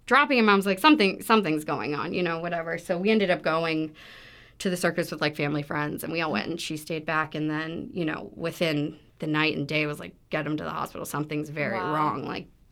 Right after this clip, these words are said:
Speaker 1: couldn't put a sentence together. So they went and they did scans, and it ended up he had, within the last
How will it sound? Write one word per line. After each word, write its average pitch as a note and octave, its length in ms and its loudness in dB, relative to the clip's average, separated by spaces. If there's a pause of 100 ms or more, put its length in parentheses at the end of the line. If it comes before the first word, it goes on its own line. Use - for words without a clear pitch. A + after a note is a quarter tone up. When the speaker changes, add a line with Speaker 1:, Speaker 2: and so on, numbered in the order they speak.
(100)
Speaker 1:
couldn't G#3 260 2
put A#2 160 -6
a - 60 -6
sentence G3 500 2
together. D#3 640 0 (500)
So - 160 -2
they F3+ 100 6
went F3 200 6
and F3 80 2
they E3+ 60 2
did D#3 200 -4
scans, D#3 340 0
and D#3 140 0
it D3+ 100 0
ended D#3 240 -2
up D#3 120 -6
he D#3 200 -6
had, D#3 380 -4
within D#3+ 320 -2
the D#3+ 80 -4
last D#3 520 -2